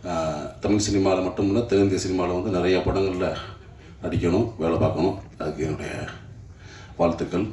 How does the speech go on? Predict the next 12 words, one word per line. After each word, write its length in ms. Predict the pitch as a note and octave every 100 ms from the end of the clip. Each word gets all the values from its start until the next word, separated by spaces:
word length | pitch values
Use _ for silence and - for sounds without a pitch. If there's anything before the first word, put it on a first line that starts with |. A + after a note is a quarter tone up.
| - - - - - -
ஆஹ், 400 | - F2+ E2+ -
இந்த 140 | A2+ B2
மேடை 220 | C#3+ E3
பார்த்தீங்கன்னா 420 | - C#3 C#3 D#3 - - - - -
ரொம்ப 260 | C3 D3+ D#3+
ஒரு 120 | A2+
அமைதியா, 420 | G2 A2 A2+ A2
ஒரு 580 | A2 - - - - - -
ப்ளசண்ட்டாக, 460 | - G3+ - - - - - - -
எல்லாருமே 360 | - A#2 B2 B2+
ஒரு 140 | A2 -
பாசிட்டிவா 520 | G2 - F2+ E2+ D#2+